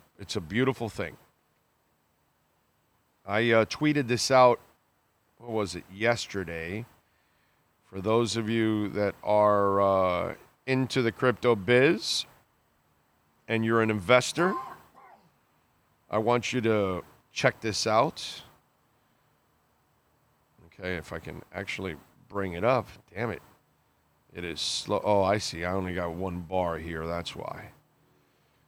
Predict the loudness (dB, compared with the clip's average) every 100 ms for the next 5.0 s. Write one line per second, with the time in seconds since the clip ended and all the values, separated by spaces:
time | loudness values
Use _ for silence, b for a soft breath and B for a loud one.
0 | _ _ -8 -6 -4 -2 -2 -2 -2 -2
1 | -2 0 2 4 0 -6 -8 -6 -6 -6
2 | -8 -16 _ _ _ _ _ _ _ _
3 | _ _ _ _ -12 -10 -10 -6 -6 -6
4 | -8 -8 -6 -4 -2 -2 2 2 2